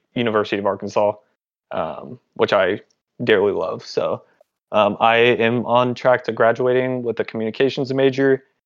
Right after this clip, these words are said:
um, and I'm very involved in Young Life. So I am a leader for Young Life Capernaum, which is, like, a special needs ministry, um, which I take, like, a huge passion for. Got introduced to that in,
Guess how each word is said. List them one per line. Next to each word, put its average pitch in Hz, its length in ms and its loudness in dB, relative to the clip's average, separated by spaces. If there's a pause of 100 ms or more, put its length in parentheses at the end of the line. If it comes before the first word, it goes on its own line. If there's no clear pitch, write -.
(200)
um, 110 380 2
and 110 120 0
I'm 107 120 -2
very 117 360 4
involved 110 420 0
in 104 340 -8 (120)
Young 135 180 -2
Life. - 320 -10
So 95 400 -4
I 110 220 2 (200)
am 110 220 -6
a - 460 -8 (140)
leader 123 300 4
for 107 440 0 (320)
Young 113 160 2
Life 110 180 2
Capernaum, 110 440 0
which 113 160 -2
is, 104 120 -4
like, 101 140 -2
a 101 40 -6
special - 360 -4
needs 90 280 -8
ministry, 110 540 0 (520)
um, 98 340 2
which 113 160 2
I 107 80 4
take, - 260 -2 (720)
like, - 140 0
a 98 40 2
huge 104 300 -2
passion 98 400 -2
for. 101 480 0
Got 90 160 -2
introduced 98 400 -6
to - 80 -10
that 90 240 -8
in, 82 180 -10